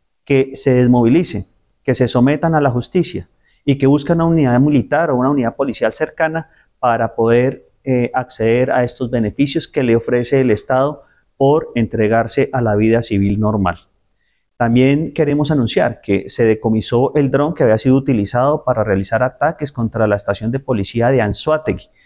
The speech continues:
algo que mantenía la zozobra y el miedo en ese municipio, específicamente porque venían atacando la estación de policía.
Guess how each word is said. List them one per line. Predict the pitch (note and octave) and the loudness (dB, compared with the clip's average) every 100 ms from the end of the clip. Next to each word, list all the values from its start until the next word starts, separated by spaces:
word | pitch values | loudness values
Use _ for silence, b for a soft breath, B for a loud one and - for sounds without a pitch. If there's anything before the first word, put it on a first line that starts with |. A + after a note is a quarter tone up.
| _ - | _ -4
algo | A2 C3 | -2 0
que | C#3+ | 0
mantenía | B2 - G2+ G#2+ | -2 -2 -2 0
la | B2 | 0
zozobra | - G#2+ - C#3+ C#3+ A#2+ | -2 -4 0 0 0 0
y | G#2+ | 2
el | G2 G2+ | 2 4
miedo | A#2+ C3 C3 D3 b b b | 4 4 4 0 b b b
en | G#2+ A2 | 0 2
ese | A2+ C#3 | 2 0
municipio, | C3+ A2 G2+ C#3+ C#3 - | 0 0 0 -2 -2 -4
específicamente | G#2 - G2+ A2+ C3+ B2+ A2+ A2+ D#3+ | -4 -4 -6 -4 -2 -2 -2 -2 -2
porque | D#3+ D#3+ B2 | -4 0 0
venían | G#2 G2+ A2+ | 2 0 -2
atacando | B2 B2 - G#2 A2+ | -2 -6 -6 -4 -2
la | C3 | -2
estación | - G#2+ - G#2+ | -4 -12 -8 -6
de | A#2 | -4
policía. | - A#2 G2+ A2+ - | -2 -2 -2 -4 -4